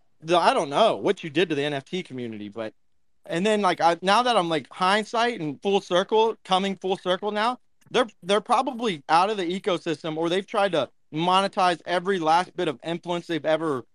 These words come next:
every little crevice they've found, they try to monetize it,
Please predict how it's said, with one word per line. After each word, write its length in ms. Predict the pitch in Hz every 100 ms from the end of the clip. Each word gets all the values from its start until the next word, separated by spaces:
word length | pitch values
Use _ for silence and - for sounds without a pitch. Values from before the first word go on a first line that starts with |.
| _ -
every 200 | 165 190
little 200 | 175 175
crevice 460 | - - 165 170 -
they've 180 | 160 -
found, 360 | 147 151 170
they 60 | 147
try 200 | - 156
to 60 |
monetize 640 | 127 131 147 151 165 156 156
it, 140 | 151